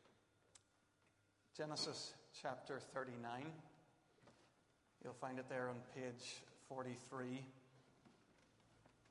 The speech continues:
In this series,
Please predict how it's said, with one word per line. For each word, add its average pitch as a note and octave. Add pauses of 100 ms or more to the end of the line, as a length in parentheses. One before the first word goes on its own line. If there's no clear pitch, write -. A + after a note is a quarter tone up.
(2250)
In C3+
this D3
series, D3